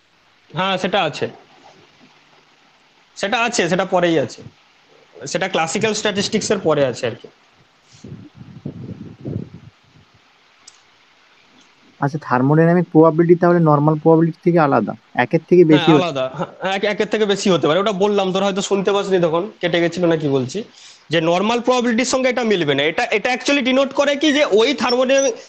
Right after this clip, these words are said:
Speaker 1: actually কোনো একটা সিস্টেমের সঙ্গে যখন heat exchange করছে, তো সঙ্গে সঙ্গে সে তার thermodynamic state change করছে, কিন্তু যত বেশি number of microstate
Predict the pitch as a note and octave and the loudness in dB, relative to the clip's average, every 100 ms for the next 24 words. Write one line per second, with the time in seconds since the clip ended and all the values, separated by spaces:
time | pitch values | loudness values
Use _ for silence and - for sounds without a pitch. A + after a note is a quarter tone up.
0 | _ C#3+ - A#3 A#3 A#3+ A#3 B3+ A#3 - | _ -8 -2 0 0 0 -2 -2 -2 2
1 | B3 B3 B3 B3 B3 A#3 G#3 A3 G#3+ - | 0 2 0 0 0 0 0 0 -2 -2
2 | A#3 - F3+ - D#3 E3 - - - A#3 | -2 0 -2 -2 -6 -6 -10 -20 -6 -4
3 | A#3 A3+ B3+ B3+ C4+ C#4 C#4 B3+ C4+ B3+ | 0 0 0 0 0 0 0 -2 -4 -2
4 | A#3 B3 C4 C4 - B3+ - G#3+ F#3+ - | 0 0 2 0 0 -2 0 -2 -2 -6
5 | B2+ - - - _ _ _ A3 A#3 C#4 | -8 -10 -20 -20 _ _ _ 0 2 2
6 | F#3+ G3+ G3+ C#4 G#3+ A#3 C4+ A3+ A3 C4 | 0 -2 0 0 0 0 0 0 -2 0
7 | C#4 A#3 G#3 B3 C4 C#4 | 0 0 -2 0 0 -2